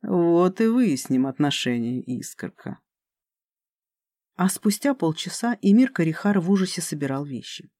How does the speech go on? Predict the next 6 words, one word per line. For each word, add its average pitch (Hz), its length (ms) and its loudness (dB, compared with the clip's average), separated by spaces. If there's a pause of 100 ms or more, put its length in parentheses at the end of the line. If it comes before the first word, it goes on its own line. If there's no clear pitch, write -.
(140)
стремясь 202 460 2
как 190 200 -4
можно 202 260 4
скорее 202 440 0
покинуть 160 460 -4
Академию. 156 540 -6